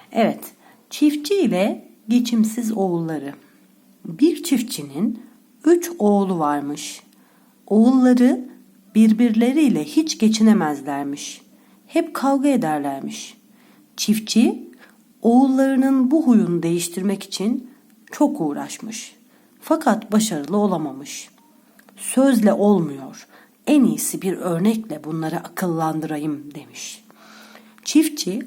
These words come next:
oğullarını yanına çağırmış. Bir yığın çubuk getirmelerini istemiş, söylemiş. Çocuklar gidip hemen çubukları getirmişler.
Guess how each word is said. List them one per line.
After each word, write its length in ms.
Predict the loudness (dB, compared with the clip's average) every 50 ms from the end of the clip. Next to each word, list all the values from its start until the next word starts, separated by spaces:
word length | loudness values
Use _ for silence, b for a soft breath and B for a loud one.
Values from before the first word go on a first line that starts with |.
| -6 0
oğullarını 540 | 2 4 4 4 4 2 0 0 0 -2
yanına 360 | -4 -4 0 2 4 4 4 2
çağırmış. 680 | 0 -4 -10 -12 -12 -12 -12 -12 -14 -14 -16 -18 -20 -20 _ -20 b b b b b b b _
Bir 300 | -4 2 4 6 6 6
yığın 580 | 6 6 4 4 2 0 0 0 0 -2 -2 -6 -4
çubuk 400 | 0 2 4 4 2 0 -2 -6
getirmelerini 680 | -6 -6 -6 -6 -4 -4 -4 -4 -6 -8 -8 -8 -8
istemiş, 680 | -8 -10 -12 -12 -12 -12 -12 -12 -12 -14 -14 -14 -16 -18 _ _ _ _ _ _ _ _ -20
söylemiş. 680 | -12 -6 -6 -4 -4 -6 -8 -12 -14 -16 -18 -18 -20 -20 _ B B B B B B B B B B B B
Çocuklar 540 | 0 2 4 4 4 4 2 4 4 4 4
gidip 400 | 4 4 4 4 4 2 0 -2
hemen 520 | -2 -2 2 2 4 4 4 2 0 -2 -6 -10 -14
çubukları 500 | -4 -2 -2 -2 -2 -4 -4 -2 -2 -2
getirmişler. 800 | -2 -4 -4 -6 -6 -10 -10 -10 -10 -12 -12 -12 -14 -14 -16 -20